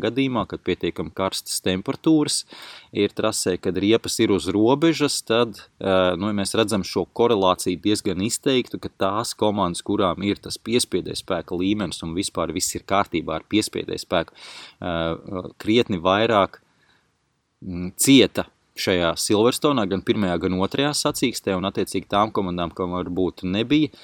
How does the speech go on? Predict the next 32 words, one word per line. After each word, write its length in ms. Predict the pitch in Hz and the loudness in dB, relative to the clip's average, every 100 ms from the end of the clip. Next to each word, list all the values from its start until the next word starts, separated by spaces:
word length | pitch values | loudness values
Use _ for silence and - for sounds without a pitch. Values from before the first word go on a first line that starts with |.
| - - - | -20 -20 -14
ā, 160 | 98 95 - | -8 -6 -4
tik 160 | 92 | 2
agresīva 440 | 123 117 - 110 104 | 2 2 0 2 2
piespiedē 440 | 117 - 107 95 98 | 0 0 0 0 0
spēka 380 | - 98 - 98 | 0 0 0 -2
līmeņa, 380 | 110 110 90 82 | 0 -2 -2 0
tās, 400 | 101 120 123 - - 98 | 4 4 2 -4 -4 2
ja 180 | 113 123 - | 4 2 0
trāpīja 580 | 104 107 127 - 92 87 | 4 6 6 4 -4 2
pareizajā 720 | 101 104 85 82 92 85 82 78 - - | 4 4 2 -2 -4 -2 -2 -4 -6 -4
šajā, 260 | 90 90 | 0 0
ā, 720 | - - - - - - 90 - | -2 -20 -20 -20 -20 -10 -8 0
temperatūras 800 | 104 120 107 - 98 87 87 - | 2 2 0 -2 0 0 -2 -4
slogā, 640 | - 113 180 123 90 87 85 | 0 4 6 6 4 0 -2
ā, 360 | - - 95 80 | -6 -12 -10 -8
tad 360 | - 113 135 - | -2 -2 -2 -6
varēja, 560 | - 92 98 110 104 92 | -4 2 4 4 2 0
ā, 1300 | - - - - - - - _ _ - - 98 90 90 90 92 92 87 85 | -4 -18 -18 -12 -12 -12 -18 _ _ -10 -8 -6 -6 -6 -8 -8 -8 -8 -2
varēja 320 | 90 113 110 | 4 4 4
saglabāt 400 | 110 104 90 - | 2 2 0 0
šīs 180 | 92 - 90 | -4 -2 0
riepas 260 | 98 - 107 | 0 2 4
ilgāk. 360 | 104 90 80 | 4 2 -2
Nu, 160 | 95 117 151 | -2 0 2
un, 120 | 175 | 4
ā, 120 | 135 117 | 4 4
lūk, 380 | 123 143 - 95 - | 2 0 4 2 2
lūk 240 | 117 113 104 | 0 2 4
arī 120 | 90 | 4
rezultāts, 600 | 107 120 156 156 156 - 104 | 4 6 4 4 2 2 -2
ņēma 340 | 104 127 117 | -2 0 -2
un 80 | 101 | -2